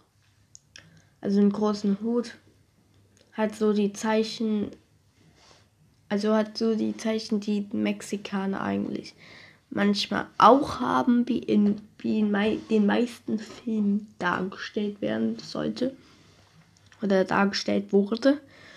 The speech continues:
Und ja, dann würde ich sagen, das war's für heute.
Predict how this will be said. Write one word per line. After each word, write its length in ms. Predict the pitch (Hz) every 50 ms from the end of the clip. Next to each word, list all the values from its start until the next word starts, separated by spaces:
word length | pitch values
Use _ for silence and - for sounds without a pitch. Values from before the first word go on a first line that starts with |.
| - - - - - - - - - - _ _ _ _ _ _ _ _ _ _ _
Und 1000 | - 233 233 226 226 220 214 214 214 214 214 214 214 214 208 208 202 208 202 -
ja, 540 | 220 226 262 277 254 220 196 190 185 190 196 - _ _ _ _ _ _ _ _ _ _ _ _ _ _ _ _ _ _ _ _ _ _ _ _ _ _ _ _ _ _ _ _ _ _ _
dann 440 | - 208 202 196 196 196 185 - - - - _ _ _ _ _ _ _ _ _ _ _ _ _ _ _ _ _ _ _ _ _ _ _ _ _ _ _ _ _
würde 540 | 180 190 175 190 202 240 269 294 311 311 262
ich 340 | 254 226 214 - - - - _ _ _ _ _ _ _ -
sagen, 800 | 208 202 190 185 185 190 185 185 185 196 208 214 240 269 269 - - - - - - _ _ _
das 360 | - 214 220 214 214 - - 214
war's 400 | 214 233 302 359 381 - - -
für 360 | - - 208 190 185 196 -
heute. 760 | 190 185 185 185 185 185 185 - 208 196 196 220 254 302 311